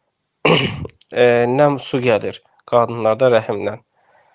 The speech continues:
O dəstəmazı pozur, pozmur. Və səhih odur ki, o təmizdir. Əgər onun dəydiyi yeri yumur, təmiz olsa da, amma dəstəmazı pozur. Çünki ümumi qaydaya əsasən arxadan və öndən çıxan hər bir şey dəstəmazı pozur.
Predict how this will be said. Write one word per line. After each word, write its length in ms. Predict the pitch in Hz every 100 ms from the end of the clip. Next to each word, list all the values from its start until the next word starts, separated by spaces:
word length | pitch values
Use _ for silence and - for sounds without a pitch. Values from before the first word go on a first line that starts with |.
| _ _ 127
O 80 |
dəstəmazı 580 | 117 131 - 135 131 139
pozur, 360 | 147 127 127 143
pozmur. 440 | - 117 113 98
Və 100 | 120 127
səhih 320 | 147 147 160
odur 200 | 156 147
ki, 140 | - 156
o 160 | 131 131 - _ _ _ _ _
təmizdir. 580 | - 131 135 131 113 107 -
Əgər 300 | 127 123 117
onun 240 | 120 127 131
dəydiyi 460 | 113 110 120 117
yeri 180 | 107 113
yumur, 540 | 123 123 113 95 135 - _ _ _ _ _ -
təmiz 340 | - 131 147
olsa 380 | 151 123 123 143
da, 140 | 131 135 165 - _ - _
amma 240 | - 139 151
dəstəmazı 560 | 123 110 - 113 113 120
pozur. 360 | 110 98 110 - _ _ _ _ -
Çünki 320 | - 147 -
ümumi 340 | 139 143 147 143
qaydaya 460 | 127 127 131 127
əsasən 680 | 104 - 123 120 107 123 151 _ _ _ _ _ _
arxadan 680 | - 131 127 - 127 135 127
və 80 | 113
öndən 400 | 120 120 120 113
çıxan 300 | - 123 113
hər 260 | - 139 127
bir 140 | 110
şey 180 | - 131
dəstəmazı 520 | 113 - - 110 113 -
pozur. 360 | 117 107 123